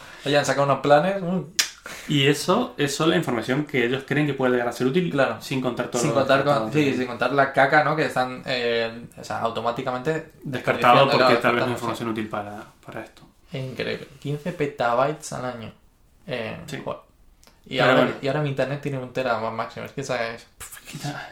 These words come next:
Speaker 2: lo
Speaker 1: vivo
Speaker 2: que
Speaker 1: en el pasado, macho.
Speaker 2: <laughs> Pero bueno, eh,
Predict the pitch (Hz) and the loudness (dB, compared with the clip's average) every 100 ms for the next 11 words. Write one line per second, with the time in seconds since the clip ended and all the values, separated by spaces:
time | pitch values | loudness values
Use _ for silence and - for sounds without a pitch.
0 | - 135 135 131 120 139 - 123 - 165 | -8 -4 0 0 0 -4 -2 -6 -4 -6
1 | 165 175 - - - - - - - - | -6 -10 -10 -18 -20 -20 -20 -20 -20 -2
2 | 143 147 143 123 - - 131 127 127 127 | 4 6 6 2 -2 -2 2 4 6 4
3 | 127 | 2